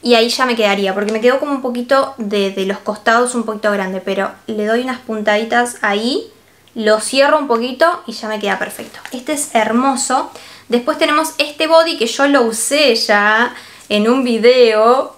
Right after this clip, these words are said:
Ustedes no sé si se acordarán. Me puse unas botas negras para salir con Marty, con una pollerita y un blazer negro. Y me quedó divino este body.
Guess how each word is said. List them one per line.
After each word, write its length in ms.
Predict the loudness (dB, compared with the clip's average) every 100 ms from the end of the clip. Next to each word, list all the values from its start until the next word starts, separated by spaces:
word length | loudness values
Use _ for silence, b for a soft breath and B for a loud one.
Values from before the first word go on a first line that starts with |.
| -8
Ustedes 600 | -4 0 2 0 -4 -10
no 220 | -6 -6
sé 120 | -6 -6
si 140 | -4
se 120 | -2
acordarán. 800 | 0 0 2 2 4 4 2 0
Me 100 | -2
puse 240 | -2 -4 -2
unas 220 | -4 -2
botas 420 | 0 2 0 -4
negras 460 | -4 -2 0 -2 -2
para 180 | -4 -2
salir 400 | -2 -2 -2 -2
con 220 | 0 2
Marty, 340 | 2 0 -4
con 120 | -6
una 200 | -2 -2
pollerita 640 | -2 -6 -6 -8 -6 -2 0
y 60 |
un 80 | 0
blazer 400 | -2 -2 -2 -4
negro. 480 | -2 -2 0 0 -2 -4
Y 60 |
me 120 | -4 -2
quedó 300 | -4 -6 -4
divino 540 | -2 -2 0 0 0 0
este 200 | 0 0
body. 500 | 2 0 -2 -6